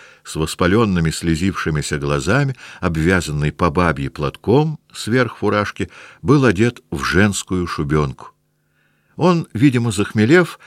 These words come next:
обнявши рукой солдата, сидевшего подле него, пел хриплым, прерывающимся голосом французскую песню.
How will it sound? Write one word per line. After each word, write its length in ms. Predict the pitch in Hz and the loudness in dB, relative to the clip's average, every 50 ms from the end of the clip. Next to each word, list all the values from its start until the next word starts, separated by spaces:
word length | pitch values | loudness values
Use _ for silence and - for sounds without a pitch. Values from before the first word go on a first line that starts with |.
| - - | -18 -8
обнявши 600 | - 95 95 90 196 - 123 240 - - - 101 | -4 -2 -2 -2 0 -2 0 -2 -2 -2 -2 -2
рукой 320 | 95 101 95 - 107 101 98 | -2 -2 0 2 0 0 0
солдата, 600 | - - - 87 90 92 110 160 180 175 - 147 | 0 -2 -2 -2 -2 0 0 0 0 0 -2 -6
сидевшего 640 | - - 113 98 98 98 92 - - - 87 85 85 | -4 -4 -4 -2 0 -2 -2 -2 -4 -4 -2 -2 -2
подле 380 | - - 87 80 69 71 80 | -2 0 -2 -2 0 -2 -2
него, 340 | 80 78 76 71 73 71 64 - - - _ _ _ | 0 0 0 0 -2 -4 -4 -6 -16 -20 _ _ _
пел 360 | - - 151 139 120 98 80 69 | 2 4 6 6 6 4 2 -2
хриплым, 800 | - - - 92 113 160 170 156 - - 120 120 107 92 82 - - - _ - | -4 -2 0 2 4 4 4 2 0 -2 -4 -2 -2 -2 -4 -8 -14 -20 _ -4
прерывающимся 1120 | - 87 98 107 107 110 104 117 127 131 123 117 107 - - - 104 104 - - 104 92 | 2 4 4 6 6 6 6 6 4 4 2 0 -2 -6 -6 -6 -8 -6 -6 -4 -6 -4
голосом 580 | 80 80 101 107 101 101 - - - 90 87 - _ _ | 0 0 0 0 0 -2 -4 -6 -6 -6 -6 -6 _ _
французскую 840 | _ - - 85 82 80 73 - - 90 - - - - 80 76 76 - | _ -6 -2 0 0 0 -2 -4 -6 -6 -6 -8 -6 -4 -4 -4 -4 -4
песню. 500 | - - 78 65 - - - 69 62 | -4 -4 -4 -4 -4 -8 -12 -12 -12